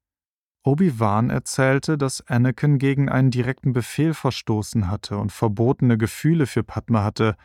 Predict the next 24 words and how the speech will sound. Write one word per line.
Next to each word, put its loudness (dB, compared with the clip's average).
doch -8
Padme 0
widersprach -2
ihm, -6
wollte 4
nicht 4
darüber 2
sprechen -4
und -2
dachte, -2
Obi-Wan 2
kenne 2
Anakin 0
nicht -8
genug. -4
Obi-Wan 4
schlug 0
vor, 2
dass -2
sie -2
zurück -4
nach 2
Naboo 2
flog. -14